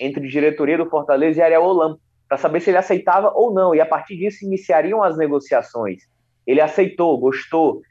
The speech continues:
e as negociações desde então elas estão acontecendo. Não é algo simples,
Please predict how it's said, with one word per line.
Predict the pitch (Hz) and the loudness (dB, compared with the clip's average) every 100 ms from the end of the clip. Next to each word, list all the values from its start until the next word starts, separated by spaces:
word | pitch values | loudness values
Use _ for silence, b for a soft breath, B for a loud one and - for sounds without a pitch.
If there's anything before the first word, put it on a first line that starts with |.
| _ | _
e | 120 | -4
as | 131 | 0
negociações | 156 160 160 151 - 156 165 | 0 -2 0 -2 0 -4 0
desde | 160 156 156 | 0 0 -4
então | 151 147 147 | -6 -2 2
elas | 156 151 | 2 2
estão | 151 - 156 147 | -2 -6 -2 0
acontecendo. | 143 165 160 170 - 156 147 135 101 - _ _ _ _ | 0 -4 -2 -2 -2 -8 -6 -6 -8 -12 _ _ _ _
Não | 143 170 165 160 | 0 0 2 4
é | 180 | 4
algo | 175 165 196 | 2 0 -4
simples, | - - 185 190 - 117 104 | -4 -10 -6 -6 -6 -12 -14